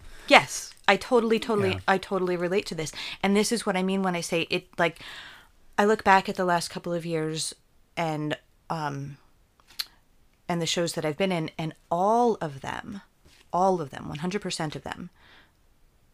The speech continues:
Speaker 1: Now I have to stop and think, is that accurate? It has to be. <laughs> That's accurate. So all of them have been juried shows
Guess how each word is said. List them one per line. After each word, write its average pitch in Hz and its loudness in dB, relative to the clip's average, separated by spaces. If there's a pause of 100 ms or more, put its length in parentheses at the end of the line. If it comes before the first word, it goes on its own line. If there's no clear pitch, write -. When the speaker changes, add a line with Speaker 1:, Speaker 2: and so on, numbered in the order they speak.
(380)
Speaker 1:
Now 143 -10
I 139 -10
have 131 -12
to - -16
stop 131 -8
and 127 -12
think, 123 -10
is 120 -16
that 120 -10
accurate? 123 -12 (220)
It 151 -12
has - 0
to - -14
be. - -20 (380)
<laughs> - -12 (800)
That's 165 2
accurate. - -2 (280)
So 170 2
all 196 4
of 226 0
them 208 2
have 185 -4
been 160 -2
juried 156 -2
shows 139 -8